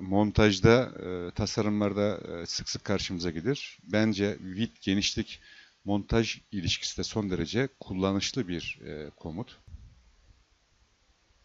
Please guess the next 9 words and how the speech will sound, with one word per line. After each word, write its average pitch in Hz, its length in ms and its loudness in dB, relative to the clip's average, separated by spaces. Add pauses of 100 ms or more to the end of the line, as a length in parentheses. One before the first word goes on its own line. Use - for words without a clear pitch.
(180)
Şimdi, 92 380 -4 (220)
e, 90 520 -6
tekrar 98 600 -6
S 95 200 -8
M 87 120 -8
B'den 110 420 -8 (180)
mate'i 95 440 -4
çalıştırdım 95 800 -6 (840)
ve 98 280 -2